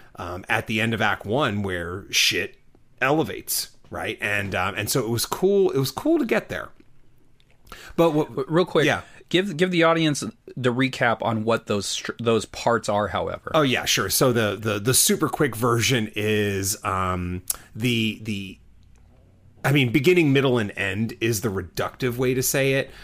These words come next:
Speaker 1: but Act One is basically the introduction of the characters, the setting,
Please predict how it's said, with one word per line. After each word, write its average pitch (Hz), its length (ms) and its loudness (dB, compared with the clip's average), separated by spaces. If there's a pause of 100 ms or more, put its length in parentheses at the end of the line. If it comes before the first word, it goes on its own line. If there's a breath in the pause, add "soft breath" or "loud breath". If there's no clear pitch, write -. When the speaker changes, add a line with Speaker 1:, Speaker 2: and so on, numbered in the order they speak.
(140 loud breath)
Speaker 1:
but 139 180 0
Act 131 280 2
One 127 240 0
is 104 160 -2
basically 104 880 -4 (480 loud breath)
the 123 260 -2
introduction 160 840 2
of 117 220 -2
the 123 60 -4
characters, 110 760 0
the 110 80 -4
setting, 98 640 0